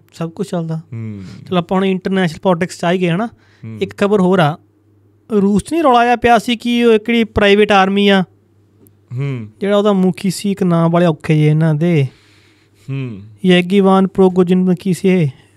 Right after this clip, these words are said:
Speaker 1: ਵੈਗਨਰ ਚੀਫ
Speaker 2: ਉਹ
Speaker 1: ਦਾ।
Speaker 2: ਪ੍ਰਭਾਵ ਪਾਤਾ
Speaker 1: ਯੈਵਗੇਨੀ।
Speaker 2: ਪੂਰਾ। ਹੈਂ?
Speaker 1: ਯੈਵਗੇਨੀ ਸੀ।
Speaker 2: ਅੱਛਾ।
Speaker 1: ਇੱਕ ਵੈਗਨਰ ਇਹਨੇ ਚ-, ਉਹ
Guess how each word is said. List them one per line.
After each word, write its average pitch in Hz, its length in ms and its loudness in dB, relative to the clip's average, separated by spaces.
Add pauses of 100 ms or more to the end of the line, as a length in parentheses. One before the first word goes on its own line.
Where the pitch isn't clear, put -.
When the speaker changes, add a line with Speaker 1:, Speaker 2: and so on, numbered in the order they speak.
(220)
Speaker 1:
ਵੈਗਨਰ 180 500 2 (400)
ਚੀਫ 190 220 4
Speaker 2:
ਉਹ 190 40 0
Speaker 1:
ਦਾ। 170 220 2 (480)
Speaker 2:
ਪ੍ਰਭਾਵ 131 220 2
ਪਾਤਾ 196 80 4
Speaker 1:
ਯੈਵਗੇਨੀ। 202 420 2
Speaker 2:
ਪੂਰਾ। 107 160 -10 (180)
ਹੈਂ? 175 220 -4 (180)
Speaker 1:
ਯੈਵਗੇਨੀ 180 540 2
ਸੀ। 147 300 -2 (600)
Speaker 2:
ਅੱਛਾ। 120 380 -8 (720)
Speaker 1:
ਇੱਕ 202 140 -10
ਵੈਗਨਰ 185 400 2
ਇਹਨੇ 190 180 0
ਚ-, 202 220 -10
ਉਹ 208 240 -4